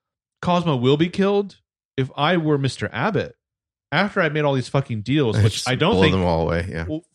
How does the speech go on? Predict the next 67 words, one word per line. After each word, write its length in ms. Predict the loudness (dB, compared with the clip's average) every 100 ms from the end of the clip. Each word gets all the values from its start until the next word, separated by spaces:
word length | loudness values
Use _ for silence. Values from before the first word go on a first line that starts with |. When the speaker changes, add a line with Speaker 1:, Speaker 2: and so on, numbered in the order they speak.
| _
Speaker 1:
why 100 | -14
don't 180 | -12 -6
they 80 | -8
kill 200 | -4 -6
them 120 | -4
all 120 | -8
at 80 | -10
the 100 | -10
end? 220 | -12 -14 _
Seriously, 580 | -6 -2 -2 -2 -10 -12 -6
they 60 |
have 180 | -4 -2
guns. 340 | -2 -2 -4 _
The 80 | -6
one 180 | -4 -2
girl 140 | 0
has 140 | 0 -2
an 100 | -2
Uzi. 380 | -4 -4 -6 -8 _ _ _ -20 _ -2
Give 160 | -2
the 60 | 2
guy 100 | 4 6
Speaker 2:
Surely 80 |
Speaker 1:
your 80 | 6
phone 120 | 6
Speaker 2:
the 0 | 6
Speaker 1:
number 100 | 6
and 80 | 6
Speaker 2:
mob 140 | 4 2
Speaker 1:
then 60 |
Speaker 2:
is 120 | -2
gonna 180 | 0 0
be 200 | 2 2
after 260 | 2 0 -2
you. 320 | 0 0 -2 _ -10 -10 -2
Speaker 1:
Give 180 | 0 0
the 60 |
guy 280 | 0 2 0
the 140 | -4
phone 160 | -2 -2
number 160 | 0 0
and 100 | -2
then 80 | -2
blow 300 | -2 0 2
him 160 | 0
away 200 | 2 0
with 120 | 0
your 80 | -4
fucking 280 | -6 -8 -6
Uzi. 280 | -6 -6 -10 _ _
But 100 | 0
the 80 | 2
next 180 | 0 -2
stop 240 | -4 -4
should 160 | -4 -4
be 60 |
to 80 | -4
go 140 | -4 -2
pick 160 | -2
up 140 | -4 -8
Cosmo 500 | -8 -8 -6 -8 -8
and 100 | -4
basically 440 | -4 -4 -4 -6
do, 260 | -4 -4 -2
like, 200 | -2 -2
Le 80 |
Chiffre, 340 | -4 -4 -8